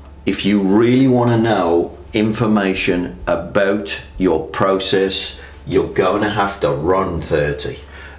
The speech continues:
And this is just the first step that says, "Well, I've set it up right. Let's switch it on and run thirty pieces and let's see what process capability we've got." But please,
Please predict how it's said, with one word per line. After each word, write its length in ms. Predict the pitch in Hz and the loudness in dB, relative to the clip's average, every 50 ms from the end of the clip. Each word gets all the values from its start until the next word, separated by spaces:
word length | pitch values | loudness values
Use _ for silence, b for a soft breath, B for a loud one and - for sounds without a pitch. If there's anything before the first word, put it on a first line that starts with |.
| B B - | B B -4
And 220 | 82 85 85 80 | -2 0 0 0
this 400 | 92 98 127 180 190 - - - | 2 2 4 4 4 4 2 0
is 120 | 98 87 | -2 -2
just 320 | - - 92 87 - - - | -2 0 -2 0 0 -2 -4
the 60 | 78 | -4
first 460 | 73 - - 104 101 101 104 101 - | -4 -4 0 2 2 2 2 0 -2
step 360 | - - 104 92 87 - - | -2 0 0 0 0 0 -4
that 160 | - 78 76 - | -6 -4 -2 0
says, 380 | - - 95 90 90 87 85 | 0 2 2 2 2 0 0
"Well, 140 | 87 90 85 | 0 0 0
I've 120 | 82 80 | 0 0
set 280 | - - 135 135 131 107 | -2 0 0 0 0 0
it 100 | 95 90 | 0 0
up 160 | 104 110 104 - | 0 0 -2 -2
right. 400 | - 78 78 82 90 - - - B B B B B B B | -2 0 0 0 -2 -4 -6 -12 B B B B B B B
Let's 200 | 107 107 - - | -4 -2 -2 -2
switch 300 | - - 104 98 98 95 | 0 0 0 0 2 2
it 80 | 90 | 2
on 180 | 85 92 92 90 | 2 2 0 0
and 160 | 85 82 82 | -2 -2 0
run 180 | 85 95 98 85 | 0 0 0 0
thirty 340 | - - 87 82 85 - 82 | -2 -2 0 0 -2 -2 -4
pieces 520 | - - 95 92 87 82 - 90 82 78 | -4 -2 -2 -2 0 0 0 0 0 0
and 100 | 80 82 | 0 0
let's 180 | 87 90 87 - | 0 0 -2 -2
see 140 | - - 92 | 0 2 2
what 260 | 85 82 85 82 82 | 4 2 2 0 0
process 380 | - - 85 82 - 90 - - | 0 0 0 0 0 -2 -4 -2
capability 680 | - 92 82 80 - 78 71 82 82 78 73 - - | -2 -2 -2 -2 -4 -4 -2 -2 -2 -2 -2 -4 -6
we've 200 | 82 82 - - | -6 -6 -6 -8
got." 260 | - - - - - - B B B B B B B | -8 -10 -10 -10 -12 -16 B B B B B B B
But 180 | - 214 214 - | -4 -2 -2 0
please, 420 | - 117 - 95 85 - - - | 0 0 0 0 -2 -4 -6 -8